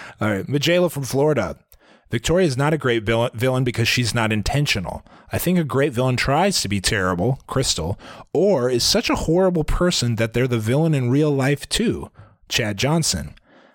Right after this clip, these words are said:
I don't think she's trying to be a villain or that she's a horrible person. She is that college friend who doesn't have a filter and has always had one too many drinks. That being said, I want to keep her around because it doesn't look like there will be a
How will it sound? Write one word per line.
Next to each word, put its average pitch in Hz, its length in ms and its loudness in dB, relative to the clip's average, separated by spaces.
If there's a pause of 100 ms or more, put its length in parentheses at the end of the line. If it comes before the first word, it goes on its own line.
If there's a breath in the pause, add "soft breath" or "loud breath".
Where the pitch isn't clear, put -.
(100)
I 107 100 0
don't 185 160 2
think 220 160 0
she's 180 220 2
trying 185 320 2
to - 80 -4
be 127 120 2
a 120 60 0
villain 117 400 0 (360 loud breath)
or 165 220 4
that 175 160 0
she's 151 220 0
a 151 60 0
horrible 143 320 0
person. 156 540 -2 (460 loud breath)
She 190 300 2
is 170 140 0
that 131 180 -2
college 165 400 2
friend 147 240 0
who 117 100 -2
doesn't 123 300 0
have 120 100 2
a 113 80 0
filter 117 440 0
and 107 120 0
has 92 220 0
always 123 340 2
had 110 200 0
one 104 220 -2
too 113 180 0
many 98 220 0
drinks. 101 500 -2 (400 soft breath)
That 123 220 0
being 127 180 0
said, 147 360 2
I 107 160 -4
want 127 200 0
to 113 80 -2
keep 131 220 0
her 113 80 0
around 120 240 2
because 113 240 0
it 107 80 0
doesn't 123 280 0
look 120 200 -2
like 117 180 0
there 110 140 2
will 107 80 0
be 110 180 0
a 98 80 -2